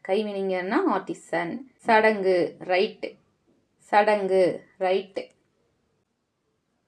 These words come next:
அடுத்து சிக்ஸ்த் லெசன் நூல், த்ரெட். நூல்னா த்ரெட். தறி, லூம். தறி, லூம். பால் பண்ணை,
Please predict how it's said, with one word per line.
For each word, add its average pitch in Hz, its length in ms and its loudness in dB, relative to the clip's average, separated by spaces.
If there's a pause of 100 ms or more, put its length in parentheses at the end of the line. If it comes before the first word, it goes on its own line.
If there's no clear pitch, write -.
(260)
அடுத்து 214 540 0
சிக்ஸ்த் 214 380 -2
லெசன் 240 260 0 (440)
நூல், 247 520 4 (220)
த்ரெட். 208 600 4
நூல்னா 220 420 0 (280)
த்ரெட். 185 500 0 (360)
தறி, 202 580 0 (280)
லூம். 226 540 2 (480)
தறி, 208 640 0 (300)
லூம். 226 480 2 (440)
பால் 233 280 2
பண்ணை, 175 640 -4